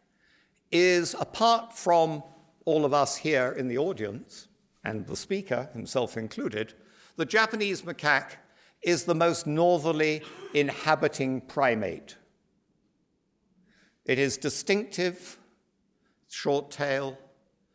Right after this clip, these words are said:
red face and buttocks,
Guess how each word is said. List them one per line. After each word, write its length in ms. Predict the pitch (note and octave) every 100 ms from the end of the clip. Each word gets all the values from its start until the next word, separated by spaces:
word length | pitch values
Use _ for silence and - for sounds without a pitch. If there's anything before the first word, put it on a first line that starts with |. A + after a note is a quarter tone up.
| _ _ _ _ _ _ _ -
red 400 | G#2+ C#3+ D3+ D3
face 540 | - D3 D3 D3 -
and 260 | A#2+ G#2+ -
buttocks, 680 | B2 - E3+ - - -